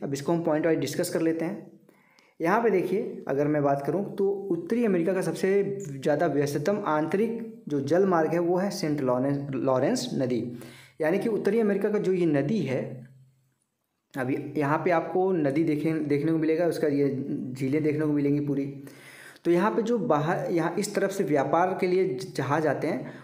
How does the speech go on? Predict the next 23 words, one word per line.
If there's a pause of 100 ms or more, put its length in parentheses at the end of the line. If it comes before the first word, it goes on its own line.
(140)
वो
इस
नदी
के
रास्ते
से
यहाँ
पे
झीलों
से
होते
हुए (260)
यहाँ
पे, (500)
यहाँ
तक
आ
जाते
हैं, (540)
जिससे
यूएसए
के
अंदर